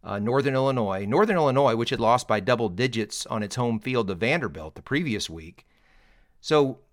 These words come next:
Kentucky had week one, you may recall, they had a, a, a home game against, I think it was Miami of Ohio, where they kind of sleptwalked through the first half, and then they put it on in the second half. But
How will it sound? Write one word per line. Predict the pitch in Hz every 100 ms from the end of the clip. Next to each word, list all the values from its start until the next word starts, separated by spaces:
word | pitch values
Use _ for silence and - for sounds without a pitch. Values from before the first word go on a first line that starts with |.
| _ - - - -
Kentucky | 143 135 240 - 156 123
had | 127 139 127 110 - _ _ _ _ _ _ _ _ 123
week | 190 220 131
one, | 143 143 107 107
you | 104
may | 131
recall, | 110 - 95 87 87
they | 85 101
had | 107 120 113
a, | 104 90 85 -
a, | 95 85 - _ _ _
a | 101
home | 120 123
game | 110 107
against, | 95 98 -
I | 110
think | 175 202
it |
was | 92
Miami | 95 107 95
of | 82
Ohio, | 82 101 95 73 76 - _ _ _ _ -
where | - 123 123 123 117 113 - - - -
they | 123
kind | 127 220 147
of | 107 - -
sleptwalked | - - 123 131 110 92 95 -
through | 113 101
the | 90
first | 123 123 -
half, | 90 80 85
and | 127
then | 139
they | 127
put | - 131
it | 110
on | 107
in | 92
the |
second | - 120 98
half. | 90 87 85 -
But | 117